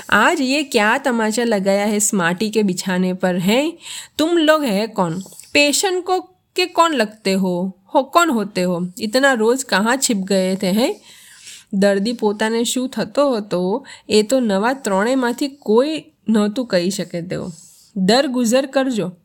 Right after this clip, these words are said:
વિજયચંદ્રે પોતાની ટોપીમાં હાથ રાખી સુગંધી રૂમાલ વડે લલાટ સ્વેદ લૂછતે લૂછતે અંગ્રેજીમાં કહ્યું, "હું તો આ બાનુને મળવા આવેલો." એણે સુશીલા પ્રત્યે આંખો કરી. બીજા લોકોને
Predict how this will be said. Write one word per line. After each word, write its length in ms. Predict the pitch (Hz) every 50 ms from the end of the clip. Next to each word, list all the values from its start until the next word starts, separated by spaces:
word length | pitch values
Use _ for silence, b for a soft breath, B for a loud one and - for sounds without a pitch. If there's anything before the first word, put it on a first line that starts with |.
| _ _ _ _ B B B B B B B B
વિજયચંદ્રે 580 | 208 214 196 233 233 233 226 208 208 202 233 254
પોતાની 460 | 240 - 208 196 202 214 214 233 240
ટોપીમાં 440 | 233 220 214 214 214 208 226 240 226
હાથ 300 | 196 202 196 214 214 269
રાખી 420 | 226 196 185 190 - - 202 226
સુગંધી 500 | 233 - 226 196 202 202 214 208 254 262
રૂમાલ 400 | 233 208 190 190 190 202 220 233
વડે 360 | 214 196 185 190 208 247 285
લલાટ 480 | 277 233 208 185 185 202 220 254 269 - - -
સ્વેદ 380 | - - - 214 214 214 220 233
લૂછતે 460 | 208 190 196 190 - - - 285 277
લૂછતે 400 | 240 208 208 208 - - - 247
અંગ્રેજીમાં 600 | 214 185 180 190 196 190 190 185 180 180 180 180
કહ્યું, 340 | - 170 160 160 - 208 B B B B B B B -
"હું 140 | 220 233 220
તો 100 | 247 247
આ 140 | 247 254
બાનુને 380 | 240 220 196 185 233 208 220 233
મળવા 300 | 220 196 180 175 175 175
આવેલો." 360 | 165 151 151 156 - 202 - 196 - B B B B B B
એણે 180 | - 185 202 208
સુશીલા 380 | 208 - 190 - 220 202 196
પ્રત્યે 320 | 190 196 180 180 - 190 175
આંખો 260 | 160 151 156 - 175
કરી. 260 | 180 - 165 160 175 160 _ _ _ -
બીજા 320 | 196 196 196 185 220 226
લોકોને 480 | 220 226 214 208 214 226 214 220 240